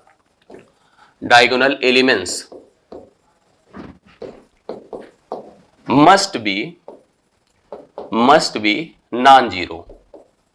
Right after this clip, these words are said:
मतलब जिसके प्रिंसिपल डायगोनल एलिमेंट must be non-zero, ज़ीरो ना हो।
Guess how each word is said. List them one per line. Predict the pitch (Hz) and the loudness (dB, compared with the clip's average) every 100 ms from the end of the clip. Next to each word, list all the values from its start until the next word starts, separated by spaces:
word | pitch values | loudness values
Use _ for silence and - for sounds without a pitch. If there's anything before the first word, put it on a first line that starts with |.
| _ _ - | _ _ -2
मतलब | - 185 180 | 0 2 0
जिसके | 165 165 190 | 0 -2 -2
प्रिंसिपल | 185 156 156 - 208 | 0 0 -2 0 0
डायगोनल | 185 160 160 160 | 2 -2 -2 0
एलिमेंट | 131 131 127 135 156 170 117 117 | 0 0 0 -2 -4 -12 -10 0
must | 160 185 180 | 0 0 -2
be | 170 156 | -2 2
non-zero, | 120 127 135 165 175 | 2 0 -2 0 0
ज़ीरो | 131 139 156 | 0 0 2
ना | 127 120 | 4 4
हो। | 135 180 | 4 0